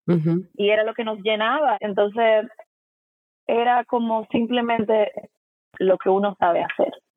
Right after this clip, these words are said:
Speaker 1: Sí, sí, sí. No es algo místico, no es algo como que es lo que es.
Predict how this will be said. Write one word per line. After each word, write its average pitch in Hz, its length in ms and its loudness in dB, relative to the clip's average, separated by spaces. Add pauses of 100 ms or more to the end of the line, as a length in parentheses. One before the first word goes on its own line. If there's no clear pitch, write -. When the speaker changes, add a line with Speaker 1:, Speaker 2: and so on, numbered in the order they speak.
Speaker 1:
Sí, 285 160 0
sí, 285 160 -4
sí. 262 200 -4
No 240 120 -2
es 233 60 -2
algo 277 200 0
místico, 240 600 0
no 202 100 2
es 202 60 -2
algo 247 220 0
como 226 240 -2
que 202 280 0 (520)
es 233 140 -6
lo 269 120 -2
que 285 220 0
es. - 280 -10